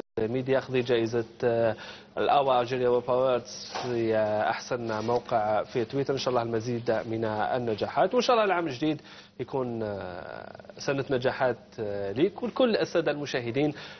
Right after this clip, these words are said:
اللي راهم يتابعوا فينا في برنامج الشروق مورنينغ.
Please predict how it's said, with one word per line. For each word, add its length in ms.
اللي 140
راهم 360
يتابعوا 500
فينا 200
في 80
برنامج 380
الشروق 360
مورنينغ. 340